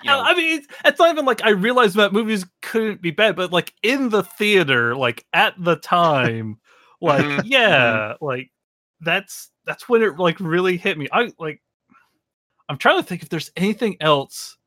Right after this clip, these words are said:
Speaker 2: that, like, maybe came close, like
Speaker 1: I mean, it doesn't have to be something you saw in the theater.
Speaker 2: Oh, gee, I,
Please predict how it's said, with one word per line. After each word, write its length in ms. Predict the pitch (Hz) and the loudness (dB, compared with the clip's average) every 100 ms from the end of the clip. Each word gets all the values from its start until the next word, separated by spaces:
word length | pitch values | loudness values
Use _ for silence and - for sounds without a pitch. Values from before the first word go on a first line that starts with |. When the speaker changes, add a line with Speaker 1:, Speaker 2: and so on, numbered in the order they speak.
| _ _ _ _ _ _ _ _ _ | _ _ _ _ _ _ _ _ _
Speaker 2:
that, 220 | 151 139 | -6 -4
like, 280 | 143 123 - - | -2 -4 -6 -12
maybe 420 | 143 156 165 160 | -4 -2 -2 -4
came 360 | 143 160 143 127 | -6 -6 -4 -6
close, 880 | - - 120 113 101 - - - _ _ - | -10 -4 -2 -2 -6 -14 -14 -16 _ _ -6
like 420 | 143 123 117 - - _ _ _ | -2 -2 -4 -12 -20 _ _ _
Speaker 1:
I 60 | - | -8
mean, 140 | 196 | -6
it 100 | 196 | -4
doesn't 240 | 202 247 190 | -2 -4 -4
have 220 | 156 165 | -4 -6
to 80 | 151 | -6
be 80 | 127 | -14
something 340 | - 135 120 110 | -10 -10 -10 -14
you 60 | |
saw 260 | - 117 101 | -6 -4 -4
in 80 | 95 | -6
the 80 | |
theater. 380 | - 117 92 90 _ _ _ _ _ _ _ _ _ _ _ _ _ | -18 -14 -14 -16 _ _ _ _ _ _ _ _ _ _ _ _ _
Speaker 2:
Oh, 380 | 143 147 139 117 - | -4 0 0 -2 -10
gee, 240 | 120 117 | -14 -10
I, 380 | 117 120 113 107 | -4 -2 -2 -6